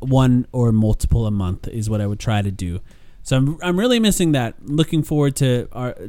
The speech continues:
to that coming back and being able to do that, whether they be local shows, which I do enjoy, but I tend to go to a lot more touring bands and see as many bands as I could possibly see. I'm looking at, right in front of me, a wall full of posters of shows that I've been to.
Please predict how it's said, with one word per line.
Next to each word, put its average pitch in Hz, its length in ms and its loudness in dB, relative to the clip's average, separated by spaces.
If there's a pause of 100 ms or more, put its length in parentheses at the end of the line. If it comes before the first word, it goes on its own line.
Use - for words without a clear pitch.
(180)
to 143 140 2
that 123 240 0
coming 120 260 0
back 107 280 -2
and 113 120 -4
being 110 240 -4
able 104 280 -2
to - 140 -8
do 104 160 -6
that, 98 200 -4
whether 175 200 2
they 160 120 2
be 139 120 0
local 135 380 0
shows, 147 320 0
which 131 160 -4
I 117 60 0
do 120 160 0
enjoy, 110 340 0
but 104 220 -4 (340)
I 101 80 -4
tend 120 260 2
to 123 80 -4
go 117 140 0
to 107 100 2
a 104 40 2
lot 101 240 -2
more 104 500 -6
touring 131 380 0
bands 107 340 -2
and 110 100 -4
see 113 340 -4
as 120 180 -4
many 110 180 -4
bands 107 300 -4
as 110 100 -8
I 104 80 -4
could - 220 -10
possibly 107 500 -6
see. 135 400 -2 (540)
I'm 131 100 -6
looking 143 260 -4
at, 127 220 -6
right 147 100 -4
in 135 80 -6
front 131 200 -4
of 127 40 -2
me, 127 140 -4
a 117 80 -8
wall 117 480 -2
full 120 260 -8
of 110 100 -10
posters 120 540 0
of 107 120 -10
shows 117 340 -6
that 113 100 -8
I've 110 140 -6
been 165 200 0
to. 160 300 -2